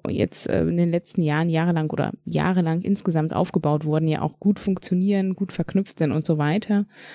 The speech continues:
Und natürlich auch die Frage, wie politisch unabhängig ist denn dann dieses Institut, wenn es ja auch wissenschaftliche Arbeit verrichten soll und ja aber dann eine, ja,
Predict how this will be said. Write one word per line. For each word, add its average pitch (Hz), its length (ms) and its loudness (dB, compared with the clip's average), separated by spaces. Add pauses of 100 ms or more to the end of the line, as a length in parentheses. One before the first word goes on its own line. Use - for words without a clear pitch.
(320)
Und 262 220 2
natürlich 202 400 -2
auch 185 100 0
die 185 140 -2
Frage, 180 640 0
wie 190 320 0
politisch 208 440 0
unabhängig 180 640 0
ist - 200 -4
denn 151 100 2
dann 151 160 2
dieses 160 240 -2
Institut, 196 760 -2
wenn 160 160 0
es 160 100 -2
ja 170 100 2
auch - 200 -4
wissenschaftliche 170 880 0 (180)
Arbeit 208 340 0
verrichten 190 540 0
soll 170 340 2 (460)
und 185 120 2
ja 185 140 0
aber 156 160 0
dann 160 380 2
eine, 160 460 2 (160)
ja, 143 180 0